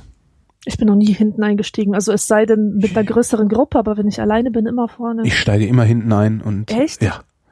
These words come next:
Speaker 2: Ich steige immer hinten ein und wenn ich kann, nehme ich immer einen Mercedes. <laughs> Also hinten einsteigen finde ich mittlerweile normal, das ist so ein Berlin-Ding.
Speaker 1: Mhm.
Speaker 2: Ähm, in Westdeutschland, also als ich noch in Köln gewohnt habe, bin ich immer vorne eingestiegen.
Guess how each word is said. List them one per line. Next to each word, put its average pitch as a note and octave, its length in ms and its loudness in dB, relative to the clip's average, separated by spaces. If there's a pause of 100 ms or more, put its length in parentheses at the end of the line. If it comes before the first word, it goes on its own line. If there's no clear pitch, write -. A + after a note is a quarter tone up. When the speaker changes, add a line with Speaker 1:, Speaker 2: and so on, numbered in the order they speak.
(720)
Speaker 2:
Ich - 100 -8
steige A2+ 280 0
immer B2+ 160 2
hinten C#3+ 260 2
ein C3+ 140 4
und B2 120 -2
wenn A2 100 2
ich - 160 -4
kann, B2 340 0
nehme A#2 260 2
ich - 80 -4
immer B2 140 2
einen A#2+ 80 2
Mercedes. - 640 -2
<laughs> - 40 0 (2000)
Also C3 160 0
hinten E3+ 200 2
einsteigen D#3+ 400 2
finde D3+ 180 -2
ich C3+ 80 -2
mittlerweile A#2+ 380 2
normal, A2 360 0
das C#3+ 160 -4
ist B2 120 -2
so C3 80 -2
ein A2 100 -2
Berlin-Ding. A2+ 640 2 (280)
Speaker 1:
Mhm. B3 260 -6 (1300)
Speaker 2:
Ähm, A2 260 4
in G#2 420 0
Westdeutschland, E3 380 0
also A2 140 2
als G#2 80 0
ich - 20 -6
noch G2 80 0
in G2 60 -2
Köln A2+ 220 2
gewohnt D#3 280 0
habe, F3 100 0
bin B2 120 2
ich - 80 -4
immer G#2+ 120 0
vorne A2 280 0
eingestiegen. E3+ 520 0